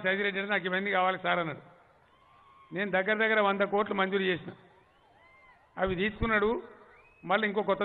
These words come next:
దుకాణం పెట్టాడు. హుజూర్ నగర్ రింగ్ రోడ్డు ట్యాంక్ బండ్ లాగా మా చెరువు కట్ట బాగా కావాలని చెప్తా ఉన్నాడు. కావాలన్నా ఇవి? కావాలి,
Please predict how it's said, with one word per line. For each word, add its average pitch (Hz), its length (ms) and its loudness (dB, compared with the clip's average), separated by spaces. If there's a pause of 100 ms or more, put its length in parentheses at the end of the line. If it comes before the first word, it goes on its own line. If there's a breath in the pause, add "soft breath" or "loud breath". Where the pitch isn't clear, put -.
దుకాణం 196 300 -2
పెట్టాడు. 160 280 -6 (3000)
హుజూర్ 202 380 2
నగర్ 226 260 6
రింగ్ 208 220 4
రోడ్డు 220 260 8 (2500)
ట్యాంక్ 208 360 4
బండ్ 214 260 6
లాగా 220 260 6
మా 214 60 6 (100)
చెరువు 196 260 2
కట్ట 214 140 2 (880)
బాగా 202 220 6
కావాలని 196 320 4
చెప్తా 175 280 0
ఉన్నాడు. 165 220 -2 (1400)
కావాలన్నా 220 560 8
ఇవి? 247 160 4 (1600)
కావాలి, 208 420 8